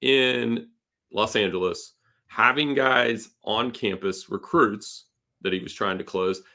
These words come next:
having guys that were going to transfer to T C U on campus, and he's not there. And just the frustrations of trying to coordinate that with whoever was walking around campus with those potential transfers and recruits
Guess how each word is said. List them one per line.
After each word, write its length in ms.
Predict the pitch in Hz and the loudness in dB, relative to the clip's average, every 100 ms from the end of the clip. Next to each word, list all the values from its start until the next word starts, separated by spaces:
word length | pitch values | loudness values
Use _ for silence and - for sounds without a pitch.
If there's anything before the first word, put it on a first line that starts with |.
| _ | _
having 400 | 113 117 113 107 | 0 0 0 0
guys 440 | 113 117 107 - - _ | 0 0 -2 -8 -20 _
that 120 | 104 101 | 0 0
were 160 | 98 | -2
going 240 | 98 110 104 | -2 -4 -4
to 100 | 98 | -8
transfer 500 | - 160 196 - 104 | -2 0 0 -2 -14
to 160 | - | -14
T 180 | - 101 | -10 -10
C 160 | - 110 | -8 -6
U 120 | 95 | -4
on 120 | 92 | -4
campus, 480 | 98 110 - 98 - | -4 -6 -4 -8 -6
and 140 | 120 | -6
he's 200 | 131 120 | -6 -4
not 320 | 123 113 101 | -2 -2 -2
there. 280 | 143 147 - - - | -2 -4 -4 -10 -6
And 200 | 107 110 | -4 -2
just 160 | 127 - | -4 -4
the 100 | - | -4
frustrations 760 | 139 135 - 135 131 127 117 | 0 0 2 0 0 0 -4
of 140 | 104 - | -6 -2
trying 320 | 127 123 120 | 0 0 0
to 240 | 117 107 - _ _ _ _ _ _ | 0 -2 -6 _ _ _ _ _ _
coordinate 540 | - 143 151 131 127 - 104 110 | -2 4 8 8 8 4 -2 4
that 440 | 131 120 120 - _ _ _ | 6 8 6 2 _ _ _
with 340 | 117 110 - - - | 4 4 4 -6 -2
whoever 600 | 113 113 131 113 104 101 107 | 4 6 6 6 4 -2 -8
was 180 | 104 | -4
walking 320 | 104 110 110 110 | -2 -2 -2 -2
around 500 | 101 107 104 92 101 - | 0 0 0 -6 -10 -4
campus 400 | 107 104 104 - | -2 -2 -4 -4
with 100 | - | -2
those 200 | 107 98 | 0 0
potential 440 | - 98 110 101 | -4 -6 -6 -6
transfers 580 | - 131 131 - 101 101 | -6 -4 -4 -2 -4 -2
and 100 | 104 | -6
recruits 640 | 107 - 180 135 117 - | -8 -2 2 2 0 -10